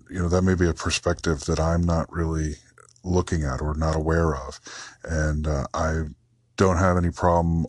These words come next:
arguing points because I feel like through argument, the best solution rises to the top. So, uh, please feel free, everyone, to call in and give me your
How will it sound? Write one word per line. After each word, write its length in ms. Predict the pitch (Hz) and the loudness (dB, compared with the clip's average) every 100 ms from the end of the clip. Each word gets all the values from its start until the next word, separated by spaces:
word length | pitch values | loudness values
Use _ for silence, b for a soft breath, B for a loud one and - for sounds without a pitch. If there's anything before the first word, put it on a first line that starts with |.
| - | 0
arguing 640 | 92 80 85 80 78 76 - - | 0 2 0 2 0 -4 -10 -12
points 560 | - 113 87 85 - - - | 0 2 2 2 0 -2 -6
because 320 | 85 78 80 | -6 -2 -2
I 60 | 82 | -2
feel 340 | - 87 82 | -2 0 2
like 400 | 82 80 80 78 | 2 2 2 -2
through 540 | - - 92 90 82 80 | -8 -6 0 2 2 0
argument, 580 | 85 90 85 78 78 76 - B B B | 0 2 2 0 0 -4 -10 B B B
the 440 | - 82 80 78 73 | -6 0 2 2 0
best 560 | 82 78 90 92 - | -4 -2 2 4 4
solution 760 | - - 80 78 78 - 76 73 71 | 4 2 2 0 0 0 -2 -6 -6
rises 560 | 87 80 76 73 71 - | -4 -2 0 -2 -2 -4
to 120 | - | -4
the 120 | 73 | -8
top. 360 | - - 69 - - B B B | -6 -4 -4 -6 -14 B B B
So, 520 | - - 76 76 73 - - | -4 2 2 2 -2 -6 -12
uh, 200 | 73 64 - | -10 -10 -4
please 440 | 113 101 78 - - - - | 0 2 2 0 -4 -12 -10
feel 320 | - - 98 | -6 0 0
free, 480 | - - 90 82 78 | 0 0 2 2 0
everyone, 540 | - 82 80 78 78 76 | -4 -4 -2 -2 -4 -6
to 460 | - 80 78 76 73 - - | -8 -4 -4 -4 -8 -12 -10
call 340 | - 87 85 | -2 2 2
in 220 | 82 82 76 | 2 -2 -4
and 460 | - 78 78 78 78 B B B B B - | -6 -6 -4 -6 -8 B B B B B -2
give 240 | 90 82 | 0 2
me 160 | 90 82 | 2 2
your 640 | 80 82 80 82 80 - | 4 4 4 4 2 -2